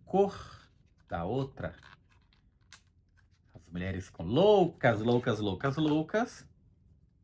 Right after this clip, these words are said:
Olha aqui. É igual. Esse daqui é o N V O sete quatorze. E esse outro?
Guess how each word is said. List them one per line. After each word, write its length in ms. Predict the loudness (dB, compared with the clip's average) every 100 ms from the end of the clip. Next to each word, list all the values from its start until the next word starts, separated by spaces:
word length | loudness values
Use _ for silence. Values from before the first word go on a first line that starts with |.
| _ _ -20 _ _ _ _ _
Olha 200 | -4 -2
aqui. 360 | -4 -4 -6 -6 _ _ _ _ _ _ _ _ _ _ _ _ _ _ _ _ _ _
É 80 | -8
igual. 500 | -2 0 0 -4 -10 _ _ _ _ _ _ _ _ _ _ _ _ _ _
Esse 240 | -6 -4 -2
daqui 560 | -4 -4 -6 -2 -4
é 320 | 0 2 2 2
o 400 | 0 -2 -8 -18 _ _ _ _ _ _ _ _
N 380 | -2 0 0 -2
V 280 | 0 0 2
O 420 | 2 2 0 -2
sete 840 | -10 -10 0 0 0 -8 -10 -10 -14 _ _ _ -10
quatorze. 720 | -10 -4 -2 0 -2 -4 -4
E 80 |
esse 220 | -6 -6 -6
outro? 420 | -6 -8 -8 -8